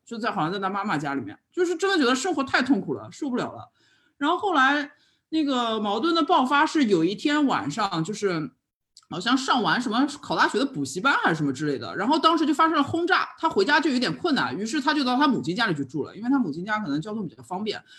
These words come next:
他按这个小说里的说法，他当时是有打电话告诉他父亲和继母的，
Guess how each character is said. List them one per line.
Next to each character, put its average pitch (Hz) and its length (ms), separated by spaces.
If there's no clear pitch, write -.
他 330 280
按 339 180
这 311 80
个 285 80
小 156 180
说 254 140
里 233 60
的 170 60
说 220 140
法， 185 140
他 262 140
当 349 200
时 269 100
是 269 120
有 254 100
打 147 200
电 180 140
话 233 180
告 254 200
诉 165 160
他 160 180
父 180 160
亲 151 200
和 143 80
继 151 180
母 131 160
的， - 120